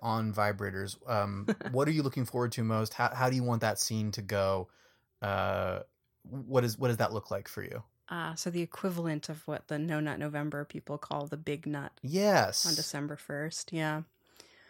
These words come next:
Speaker 2: Um, hmm.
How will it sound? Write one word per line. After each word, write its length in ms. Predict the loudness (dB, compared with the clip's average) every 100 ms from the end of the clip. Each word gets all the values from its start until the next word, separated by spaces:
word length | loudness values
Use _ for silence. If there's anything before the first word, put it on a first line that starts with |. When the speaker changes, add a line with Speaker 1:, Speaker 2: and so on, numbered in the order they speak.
| -20 -20 _ _ 0
Speaker 2:
Um, 720 | 4 4 4 2 2 0 -2 -8 -20 _ _ _ _ _ _ _ _ _ _ _ _ _ _ _ _ _ _ _ _ _ _ _ _ _ -4
hmm. 340 | -2 -2